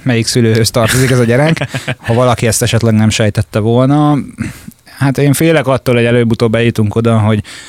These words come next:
Speaker 1: mind a három applikáció nekem ugyanott fogja végezni.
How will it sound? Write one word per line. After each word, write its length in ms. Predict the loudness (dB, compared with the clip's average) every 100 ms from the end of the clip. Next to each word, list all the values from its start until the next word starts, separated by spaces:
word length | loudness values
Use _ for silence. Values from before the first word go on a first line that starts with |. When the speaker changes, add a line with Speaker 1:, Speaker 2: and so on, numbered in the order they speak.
| -14 -2
Speaker 1:
mind 180 | 0
a 40 | 0
három 260 | 0 0
applikáció 640 | 0 -2 -4 -2 -2 0 -2
nekem 240 | 0 0
ugyanott 260 | 0 0 -2
fogja 280 | -2 -2 0
végezni. 540 | 0 0 -2 -4